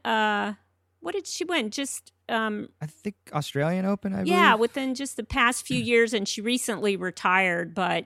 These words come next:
Speaker 1: she was phenomenal. And you got to work with her coach?
Speaker 2: Yeah, I did. I was fortunate enough because he actually has a, uh, I believe it's called the Hong Tennis Training Center in Gaithersburg, Maryland. So,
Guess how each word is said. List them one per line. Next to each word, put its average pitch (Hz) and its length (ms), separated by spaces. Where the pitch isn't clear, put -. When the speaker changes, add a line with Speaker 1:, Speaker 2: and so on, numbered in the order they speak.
Speaker 1:
she 269 140
was 311 180
phenomenal. 208 920
And 240 140
you 254 60
got 262 180
to 285 100
work 220 260
with 240 140
her 208 120
coach? 226 600
Speaker 2:
Yeah, 196 260
I 175 80
did. 160 300
I 156 120
was 160 120
fortunate 202 380
enough 165 200
because 147 280
he 139 120
actually 139 420
has 123 340
a, 113 180
uh, 98 300
I 127 60
believe 151 180
it's 151 140
called 143 240
the 117 100
Hong 139 760
Tennis 131 320
Training 123 380
Center 135 340
in 110 200
Gaithersburg, 104 800
Maryland. 98 640
So, 98 420